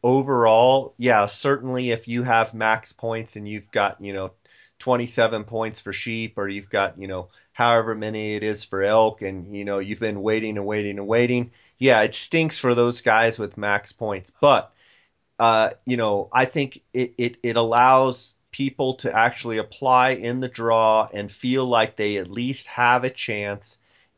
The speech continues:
And I, I think it's, I think it, it was a good move. Uh, I think, uh,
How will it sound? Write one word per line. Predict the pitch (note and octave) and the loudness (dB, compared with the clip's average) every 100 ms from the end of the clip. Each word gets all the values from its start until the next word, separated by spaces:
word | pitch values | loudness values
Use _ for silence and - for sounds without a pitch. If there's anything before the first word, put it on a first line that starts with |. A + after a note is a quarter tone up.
| G#2+ | -4
And | A2 A2+ A2+ A2 A2 - | -2 0 2 0 -4 -6
I, | A#2 C#3 | -4 -2
I | C3+ | -2
think | F3+ E3 | -2 -2
it's, | F3 - - | -4 -4 -2
I | C3+ | -2
think | C#3 D#3 | 0 -2
it, | E3 D#3+ _ | -4 -6 _
it | A#2 B2 | -2 0
was | C3 A#2+ | 0 0
a | A#2+ | 0
good | - C3+ C#3+ | 2 2 2
move. | A#2+ B2 B2+ F2+ - _ | 2 2 0 -2 -12 _
Uh, | G2+ G2+ G2+ G2+ | 0 2 2 2
I | G#2+ G#2+ | 2 0
think, | G#2+ A#2+ A#2 A2+ | 0 -4 -2 2
uh, | G#2+ G#2+ | 4 2